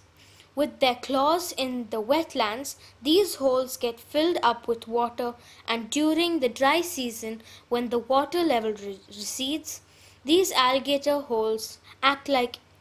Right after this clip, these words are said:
a pond, where the alligator can sit and cool off. They also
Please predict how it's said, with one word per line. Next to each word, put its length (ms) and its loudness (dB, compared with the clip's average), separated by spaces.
a 80 -4
pond, 500 -4
where 280 4
the 360 0
alligator 640 2
can 260 -4
sit 400 0
and 220 -2
cool 320 -2
off. 440 -4
They 100 6
also 460 4